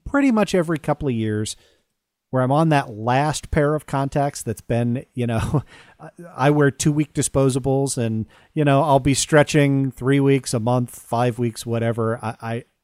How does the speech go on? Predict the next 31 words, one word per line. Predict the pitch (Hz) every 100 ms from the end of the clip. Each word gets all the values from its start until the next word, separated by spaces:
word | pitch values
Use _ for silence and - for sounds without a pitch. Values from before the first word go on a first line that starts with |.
| -
I'm | 110 101
down | 135 131
to | 127
my | 120 120
very | 110 135 147
last | 143 135 -
one | 127 120 113 117 - - -
and | 151 151 151 147 139 151 _ _
my | 131 131
prescription | - 135 - 135 - 127
is | 117
expired | 127 - 123 117 113 113 - -
and | 160 160
it's | 160
the | - 165
end | 156 147
of |
the | 139
year | 127 117 120 123 120 120 117 - -
and | 131 127 123 -
I'm | 127 120
trying | - 180
to | 165
get | 143 135
everything | 139 131 147 131 135 131
ordered | 135 123 120 117
and | 113
taken | 120 110 113
care | 113 107 107
of. | 107 101 _ _ _ _ _ _ _ _ -
And | 131 120 117